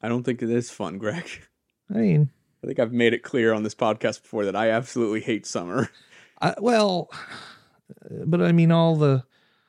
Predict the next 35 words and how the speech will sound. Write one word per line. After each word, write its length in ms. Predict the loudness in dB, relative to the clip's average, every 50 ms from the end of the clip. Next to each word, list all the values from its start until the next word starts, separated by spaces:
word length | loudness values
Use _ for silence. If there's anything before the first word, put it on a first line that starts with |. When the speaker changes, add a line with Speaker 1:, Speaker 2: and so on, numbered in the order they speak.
| _ _ _ _ _ _
Speaker 2:
all 180 | 2 2 4 4
the 80 | 2
kids 380 | 0 2 0 2 2 2 2 2
are 300 | 2 2 2 0 -2 -2 -2
out 160 | -2 -2 -2
of 60 | -4
school 420 | -6 -6 -4 -2 0 0 2 2 0
and 140 | 0 -2 -4
stuff 320 | -4 -6 -6 -6 -6 -6
now, 240 | -6 -4 -4 -4 -4
so 420 | -6 -6 -6 -6 -4 -4 -6 -8 -8 -8
Speaker 1:
Mm-hmm. 340 | -6 -4 -4 -4 -4 -4 -6
Speaker 2:
I 40 |
bet 160 | -4 -4 -6 -6 -10 _ _
that's 380 | -8 -8 -8 -8 -10 -16 -18 -18 _
fun 320 | _ _ -8 -6 -4 -4 -4
at 120 | -6 -8
home, 360 | -8 -8 -6 -4 -4 -6 -6 -8 _
just 300 | -12 -12 -12 -12 -14 -18 _ _ _ _ _ _ _ -20 -20 _ _ _ _
trying 300 | -8 -6 -4 -4 -2 -4
to 160 | -4 -4 -6 -10 _ _ _ _ _ _ _
keep 200 | _ -10 -10 -8
them 200 | -6 -8 -6 -4
all 180 | -4 -4 -4 -4
entertained. 600 | -4 -4 -4 -6 -6 -6 -4 -2 -2 -4 -4 -8 _ _ _ _ _ _ -20 -20 -20 -20 -20 _ _ _ _ _ _ _ _ _ _ _ _ _ _ _ _ -16
Speaker 1:
Well, 200 | -10 -8 -8 -6 -4
we'll, 280 | -4 -2 -2 -2 -4 -8 _ _ _ _ _ _
we'll 120 | -8 -8
see 200 | -6 -4 -4 -2 0
how 160 | 2 2 2
it 80 | 2
goes. 340 | 2 0 0 0 0 -2 -6
<laughs> 340 | -8 -10 -10 -6 -4 -4 -4
So 200 | 2 4 4 4
it's, 140 | 4 0